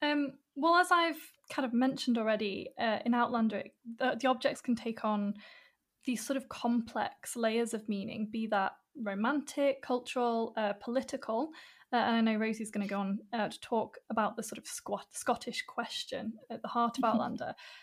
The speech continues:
Speaker 1: Um, but within the world of the show, the characters read objects in a number of different ways. So one of the obvious, um, things is the gifting of heirlooms. So we have things like, um, the string of pearls that Claire inherits from Jamie's mother,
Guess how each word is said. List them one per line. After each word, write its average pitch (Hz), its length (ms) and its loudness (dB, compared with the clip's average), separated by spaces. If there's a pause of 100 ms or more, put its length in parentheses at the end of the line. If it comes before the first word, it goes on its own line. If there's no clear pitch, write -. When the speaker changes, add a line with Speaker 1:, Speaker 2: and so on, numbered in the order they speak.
(200)
Speaker 1:
Um, 240 400 6
but 262 260 6
within 302 280 6
the 311 80 4
world 254 420 6
of 220 100 -10
the - 80 -10
show, - 600 2 (400)
the 254 80 0
characters 294 580 4
read 269 240 0
objects - 600 -2 (160)
in 240 100 6
a 240 60 6
number 233 420 8
of 214 140 0
different - 320 -6
ways. 233 420 -2 (240)
So 269 180 6
one 277 200 8
of 269 100 2
the 269 80 2
obvious, 240 760 0
um, 208 540 2 (100)
things 220 280 0
is 208 200 -2
the - 60 -10
gifting 208 320 -6
of 196 140 -6
heirlooms. 214 500 2
So - 80 -2
we 226 80 0
have 220 240 -2
things 202 300 -2
like, 190 440 -4
um, 196 300 -2
the 214 80 -8
string 196 300 -4
of - 160 -8
pearls 233 480 4
that - 160 -8
Claire 220 300 2
inherits 208 460 0
from 208 140 -2
Jamie's 202 400 -4
mother, 220 640 2